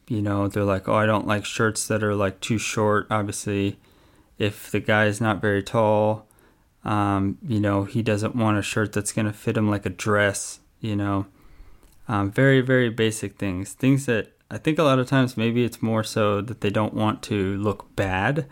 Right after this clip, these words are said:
rather than making conscious style decisions based on things like profile or color blocks, like silhouette. 'Cause I use the word profile quite a bit. Um, it's al-, it's just always what I've thought of when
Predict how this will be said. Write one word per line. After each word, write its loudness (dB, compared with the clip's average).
rather 2
than 0
making 0
conscious -2
style 0
decisions -2
based 0
on 0
things -2
like -2
profile 0
or -4
color 0
blocks, -2
like -6
silhouette. 0
'Cause -4
I 6
use 4
the 2
word 2
profile 0
quite 0
a -2
bit. 0
Um, -4
it's -8
al-, 4
it's -4
just -2
always 2
what 0
I've 0
thought 0
of -4
when -2